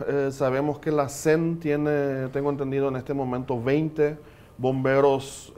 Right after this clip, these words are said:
llámense ya asalariados, que están asentados en Asunción, que están para apoyo en incendios forestales. Eso tengo entendido que en este momento es a modo de prueba cómo se desarrolla eso. Eh, lo óptimo sería con el tiempo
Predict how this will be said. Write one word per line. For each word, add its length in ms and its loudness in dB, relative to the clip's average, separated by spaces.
llámense 540 -4
ya 160 0
asalariados, 960 4
que 80 -8
están 280 -4
asentados 520 0
en 80 -6
Asunción, 560 -2
que 80 -2
están 400 0
para 220 4
apoyo 600 6
en 140 -2
incendios 500 -2
forestales. 800 0
Eso 260 -2
tengo 220 -2
entendido 500 -2
que 120 -2
en 100 -4
este 180 -6
momento 460 -2
es 320 -6
a 140 0
modo 320 6
de 100 8
prueba 760 4
cómo 280 4
se 160 -2
desarrolla 720 -2
eso. 300 -8
Eh, 280 0
lo 120 2
óptimo 540 2
sería 560 2
con 240 4
el 160 0
tiempo 760 0